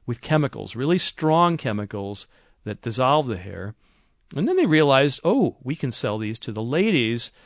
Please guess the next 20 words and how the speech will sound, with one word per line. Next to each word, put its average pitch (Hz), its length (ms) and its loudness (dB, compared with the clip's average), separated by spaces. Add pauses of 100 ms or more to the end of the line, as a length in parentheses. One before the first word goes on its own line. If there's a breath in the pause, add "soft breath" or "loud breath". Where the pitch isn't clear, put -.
(340 soft breath)
and 120 120 -10
all 127 120 -4
we 147 80 -4
gotta 139 180 -2
do 113 300 -2
is 110 180 -6
make 117 240 -4
women 110 240 -4
feel 117 320 -6
even 117 240 -4
worse 156 260 2
about 113 400 -6
being 110 300 -8
hairy." 151 420 4 (1200)
Same 208 240 2
thing, 151 240 0
uh, 127 180 0
goes 139 260 0
with 123 100 -2
shaving. 120 420 0